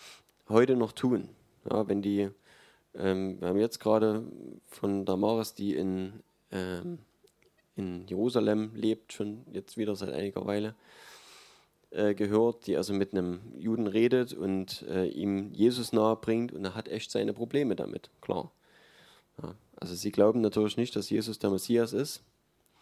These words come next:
und das ist für sie, denke ich, wirklich das Problem, dass sie eben in einer völlig anderen Welt leben, ähm, das Alte Testament leben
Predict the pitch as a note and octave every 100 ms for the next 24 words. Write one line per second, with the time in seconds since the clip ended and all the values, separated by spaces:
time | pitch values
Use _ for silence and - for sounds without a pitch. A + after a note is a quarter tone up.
0 | - - _ _ _ _ _ F#2 G2 F#2+
1 | G2 - - F4+ _ _ _ _ _ -
2 | G#2 C#3 - C#3+ C3+ C3 - A#2+ B2 B2+
3 | B2+ B2 A2+ - F#2+ F#2+ E2+ F2 - _
4 | - F#2+ G2+ E2+ A2+ D#2 G2+ - B2 C3
5 | D#2 G#2 G2 F#2+ A#2 B2 A2+ A#2+ C#3 -
6 | _ _ _ _ _ _ F#2+ F#2+ F2+ -
7 | F#2+ A#2 - G#2+ - G2 A2 A#2+ A#2+ B2
8 | C3+